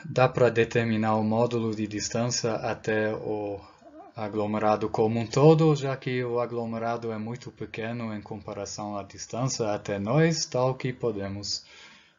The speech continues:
dizer que todas as estrelas estão a mais ou menos a mesma distância de nós, e podemos então determinar o módulo de distância do aglomerado como um todo.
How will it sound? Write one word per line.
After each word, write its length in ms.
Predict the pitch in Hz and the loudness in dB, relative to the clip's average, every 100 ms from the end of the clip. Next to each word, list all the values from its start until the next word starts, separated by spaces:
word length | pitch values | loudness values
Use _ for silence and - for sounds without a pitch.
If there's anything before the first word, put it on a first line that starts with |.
| _ | _
dizer 400 | 113 110 107 110 | -4 0 2 2
que 160 | - 117 | 0 -2
todas 400 | 117 113 113 107 | 2 2 2 -2
as 100 | 107 | -2
estrelas 680 | 110 - 104 104 104 107 - | -2 -2 -2 -2 -2 -4 -6
estão 420 | 107 - 104 101 101 95 - | -8 -6 -4 -4 -6 -8 -10
a 180 | 98 95 | -8 -8
mais 320 | 95 98 - | -6 -6 -6
ou 60 | 101 | -6
menos 340 | 95 98 98 | -6 -6 -6
a 60 | 95 | -4
mesma 420 | 98 123 113 101 | -2 -2 -2 -2
distância 640 | 98 95 - 143 147 135 | -4 -6 2 4 4 0
de 160 | 117 120 | -4 -4
nós, 600 | 98 98 104 - - - - - - - _ _ _ - | -2 -4 -4 -6 -10 -12 -20 -20 -20 -20 _ _ _ -10
e 320 | - 110 107 107 | -4 0 0 0
podemos 480 | 117 104 98 101 104 | 0 0 -2 -4 -6
então 420 | 107 - 98 98 | -6 -6 -6 -4
determinar 680 | 101 98 - 98 107 98 98 | -6 -6 -8 -6 -6 -4 -2
o 100 | 101 | -2
módulo 480 | 98 98 104 104 107 | -4 -4 -4 -6 -6
de 140 | 110 | -8
distância 720 | 104 101 - 104 107 - 113 107 - _ - | -8 -10 -8 -6 -4 -4 -6 -8 -18 _ -10
do 260 | 117 110 | -4 0
aglomerado 680 | 104 107 104 104 98 98 101 | 0 2 -2 0 0 -2 -4
como 300 | - 104 98 | -4 -4 -4
um 120 | 92 | -8
todo. 440 | 85 98 120 131 | -4 -2 -2 -4